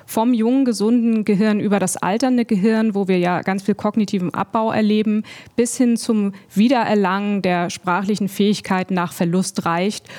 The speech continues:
und erklären kann, welche anderen Hirnareale oder Netzwerke da, ähm,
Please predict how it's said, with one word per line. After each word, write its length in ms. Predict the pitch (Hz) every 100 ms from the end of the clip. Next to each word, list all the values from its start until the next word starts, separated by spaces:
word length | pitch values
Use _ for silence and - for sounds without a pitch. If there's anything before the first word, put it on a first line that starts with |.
| -
und 180 | - 214
erklären 540 | 202 - 196 208 220
kann, 400 | 233 220 214 202 -
welche 420 | 185 196 208 -
anderen 500 | 180 196 190 190 190
Hirnareale 760 | - 220 214 196 190 180 180 180
oder 200 | 156 165
Netzwerke 580 | 165 180 - 185 185 175
da, 260 | 165 165 -
ähm, 320 | 180 165 170